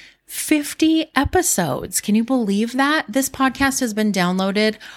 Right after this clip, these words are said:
over eighty-three hundred times in thirty-two different countries and over two hundred and thirty different cities.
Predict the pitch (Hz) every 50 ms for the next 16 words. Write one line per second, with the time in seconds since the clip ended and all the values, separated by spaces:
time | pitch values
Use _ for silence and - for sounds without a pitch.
0 | - - - 196 190 185 202 190 - _ - 185 190 190 190 226 233 233 226 -
1 | - 220 196 185 185 196 214 208 - 185 165 175 175 202 214 202 - - 170 151
2 | 147 131 143 160 208 247 247 - - - - - - - - _ - 208 208 208
3 | 208 - - - - - 240 240 240 240 277 277 285 269 - - - 247 226 233
4 | 240 214 208 208 202 - - 202 - - - 185 180 180 - - 202 208 220 233
5 | 262 - - - - - - - - - - 196 202 - - 202 202 190 190 208
6 | 214 190 - - - - 220 220 220 208 226 214 208 196 220 214 208 - - 202
7 | 190 190 180 185 180 175 170 165 180 180 180 175 - - - - 170 160 - -
8 | 175 170 165 139 - - 170 - - - - 160 143 131 - - - - - -
9 | -